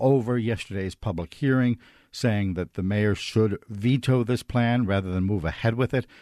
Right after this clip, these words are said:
There was the contentious incident, contentious incident that we spoke of in our last segment. And through it all, I think there has been part of the discussion that maybe we need to bring forward here now with Katrina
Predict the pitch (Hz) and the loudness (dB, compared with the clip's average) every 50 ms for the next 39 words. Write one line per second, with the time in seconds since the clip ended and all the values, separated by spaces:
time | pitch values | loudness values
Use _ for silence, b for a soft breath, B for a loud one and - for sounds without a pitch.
0 | B B B B _ 107 101 95 90 82 90 87 - 101 98 - 117 113 107 - | B B B B _ -2 0 0 0 -2 -4 -2 0 -2 0 2 2 2 2 2
1 | 113 101 - - 101 98 - - 98 92 95 95 - 135 - - 117 104 - - | 0 -2 0 0 -2 -2 -2 -2 -2 -2 -2 -4 -4 -8 -2 0 0 0 2 2
2 | 120 120 120 - - 113 101 - - - _ _ - 123 127 120 - 113 95 95 | 2 2 2 0 -2 -4 -6 -6 -8 -16 _ _ 0 2 2 2 0 -2 -2 -2
3 | 101 92 - 82 90 104 92 - - - 107 101 - 98 87 - - 95 90 85 | -2 -2 -4 -4 -4 -4 -6 -4 -2 -2 -2 0 0 -2 -2 -2 -2 -2 -2 0
4 | 73 78 90 110 120 113 - - 117 113 95 104 107 104 B B B B B B | 0 0 0 0 0 0 0 -2 -2 -2 0 0 -2 -2 B B B B B B
5 | B B B B - 135 135 - - 202 233 233 226 190 139 117 107 101 98 104 | B B B B -2 0 0 0 -2 -4 -2 0 0 2 2 2 2 2 0 -2
6 | 113 - - _ - 131 123 - - 156 151 131 - 131 139 131 107 110 117 117 | -4 -6 -10 _ -6 -4 -4 -2 -2 -2 -2 -2 -2 -2 -2 0 0 0 0 -2
7 | 95 101 101 113 107 107 104 107 92 - - _ _ _ _ _ _ - - - | -4 -4 -2 -2 0 0 0 -2 -4 -6 -12 _ _ _ _ _ _ -8 -4 -2
8 | 160 175 175 165 123 113 131 120 123 - - - 117 107 - - 107 101 98 b | -2 0 -2 -4 -4 -6 -6 -6 -6 -8 -4 -2 -2 -2 0 -2 -2 -2 -2 b
9 | b b b b b b b b b b - 127 120 113 117 117 117 110 113 113 | b b b b b b b b b b -2 -2 0 2 2 2 2 2 2 0
10 | 101 110 107 98 101 104 95 - 101 85 80 92 92 98 95 98 92 - - 113 | 0 0 0 0 0 -2 -2 -4 -6 -4 -2 -2 0 0 0 0 -2 -2 -2 0
11 | 98 95 87 90 87 82 82 - - 95 90 87 80 76 76 78 73 69 73 78 | 0 0 0 -2 -2 -4 -6 -6 -4 0 0 2 2 2 2 0 0 0 -2 -4
12 | - _ _ _ - 87 87 - - - - - - - - 117 104 95 95 90 | -8 _ _ _ -6 -6 -6 -6 -6 -6 -6 -6 -6 -2 0 2 2 2 2 0
13 | - | -4